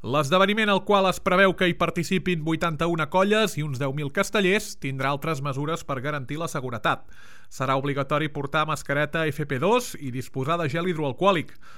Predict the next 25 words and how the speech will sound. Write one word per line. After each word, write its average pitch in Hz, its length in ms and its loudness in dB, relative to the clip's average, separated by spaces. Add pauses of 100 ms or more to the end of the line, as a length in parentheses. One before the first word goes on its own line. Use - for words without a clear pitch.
(280)
Totes 143 300 0
les 131 180 -2
colles 165 340 2
hauran 143 280 -2
de 139 80 -2
tenir 147 240 -2
el 139 60 -2
registre 151 440 0
de 151 80 2
tots 156 240 -2
els 139 80 -6
castellers, 175 460 0
als 127 180 -4
quals 170 400 2
hauran 143 240 -4
de 139 80 -2
signar 156 320 -6
una 156 120 -2
declaració 151 440 -2
de 160 80 0
responsabilitat 170 800 2 (420)
si 117 180 -4
tenen 143 260 0
símptomes 151 500 -2
de 131 80 -2